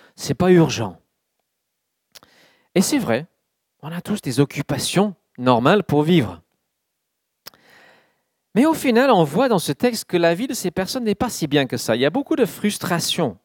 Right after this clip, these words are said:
dans ce texte. Beaucoup de su-, frustration. On sème,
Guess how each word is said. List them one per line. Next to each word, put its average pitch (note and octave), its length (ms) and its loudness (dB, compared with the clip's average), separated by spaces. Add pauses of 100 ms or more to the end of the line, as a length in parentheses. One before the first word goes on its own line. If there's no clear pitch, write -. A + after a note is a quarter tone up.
(200)
dans B2 120 0
ce - 140 -10
texte. - 600 -12 (2250)
Beaucoup G#3+ 260 4
de F3+ 80 2
su-, D3 200 -2
frustration. C3+ 680 -4
On F3+ 120 6
sème, B3 640 2